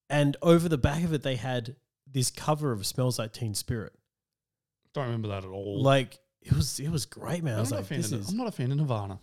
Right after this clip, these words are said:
Speaker 2: You are. I'm not.
Speaker 1: Oh, man. Now you have to get out. This
Speaker 2: No,
Speaker 1: is
Speaker 2: I don't,
Speaker 1: awkward.
Speaker 2: because I'm a fan. <laughs> See, sounds bad.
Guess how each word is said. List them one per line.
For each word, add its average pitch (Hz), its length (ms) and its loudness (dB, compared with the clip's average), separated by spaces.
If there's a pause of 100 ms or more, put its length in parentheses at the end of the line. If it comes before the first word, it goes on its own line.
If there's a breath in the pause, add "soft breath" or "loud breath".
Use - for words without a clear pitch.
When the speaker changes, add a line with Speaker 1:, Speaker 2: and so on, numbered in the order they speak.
Speaker 2:
You 165 180 0
are. 123 180 -10
I'm 131 140 -8
not. 101 200 -10 (320)
Speaker 1:
Oh, 98 240 -8
man. 92 300 -12
Now 123 80 -6
you 151 120 -2
have 139 120 -4
to - 80 -18
get 87 180 -16
out. 92 360 -14
This 123 100 -14
Speaker 2:
No, - 80 -8
Speaker 1:
is - 80 0
Speaker 2:
I - 40 4
don't, 196 200 6
Speaker 1:
awkward. 147 260 0
Speaker 2:
because 160 380 2
I'm 180 220 8
a 175 40 4
fan. 151 640 0 (100)
<laughs> - 120 -20
See, 160 420 0 (840)
sounds 107 380 -10
bad. 113 400 -6